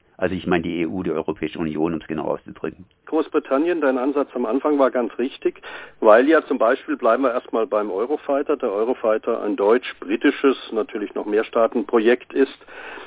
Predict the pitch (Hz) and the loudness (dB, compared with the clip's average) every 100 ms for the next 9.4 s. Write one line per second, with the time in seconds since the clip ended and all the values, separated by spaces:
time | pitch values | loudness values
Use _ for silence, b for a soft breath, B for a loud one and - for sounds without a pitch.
0 | B - 104 107 110 123 139 123 104 127 | B -4 -2 6 6 6 2 0 0 -2
1 | - 135 127 - 120 113 110 120 - - | 4 4 2 -2 2 2 2 -4 -10 -8
2 | 110 - - _ - 98 110 113 - 110 | -8 -8 -14 _ -6 -6 -6 -10 -8 -8
3 | - 104 104 - 107 101 - 95 101 - | -4 -4 -4 -8 -2 -2 -2 -4 -6 -4
4 | 110 - 110 104 107 98 90 90 90 80 | -6 -4 -4 -4 -2 -4 -2 -4 -4 2
5 | 120 147 - 120 120 - 113 104 B B | 4 4 4 4 4 2 -2 -2 B B
6 | B 113 - 95 98 - 98 92 - 90 | B -10 -2 -2 -2 -4 -2 -2 -2 -4
7 | 90 - 92 92 - 92 - 95 98 98 | -4 -2 -4 -2 0 0 0 0 2 4
8 | 98 98 101 107 - 107 113 110 120 131 | 4 4 4 4 2 0 0 2 2 2
9 | - 131 123 - | 0 4 4 2